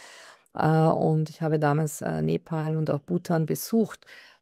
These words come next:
Nepal und Bhutan, äh, sind, ähm, geopolitisch gesprochen, äh, wirklich in einer,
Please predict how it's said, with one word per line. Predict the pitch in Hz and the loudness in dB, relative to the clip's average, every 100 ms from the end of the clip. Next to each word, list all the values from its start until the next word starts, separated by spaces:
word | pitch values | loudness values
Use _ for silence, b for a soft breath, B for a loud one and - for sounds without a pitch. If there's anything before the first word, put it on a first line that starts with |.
| _ | _
Nepal | - 180 196 196 180 | 2 4 6 6 6
und | 165 - | 4 0
Bhutan, | 196 233 - 175 175 190 - - | -2 0 4 6 6 4 -2 -6
äh, | 170 160 160 165 - | -4 0 0 -2 -6
sind, | - - 196 214 226 214 - - | -8 -2 2 4 4 0 -4 0
ähm, | 170 165 165 160 160 160 165 160 _ _ | 4 6 6 6 4 0 -4 -8 _ _
geopolitisch | 185 147 196 214 196 185 180 180 - | -10 0 0 2 0 0 -4 -12 -12
gesprochen, | 170 - - 151 170 - - 175 170 - B B B B - | -14 -14 -4 2 2 0 -2 0 0 -6 B B B B -6
äh, | 156 156 - | -2 -2 0
wirklich | 170 175 160 - | 0 0 0 -2
in | - | -2
einer, | - 160 160 156 - | 0 0 2 0 0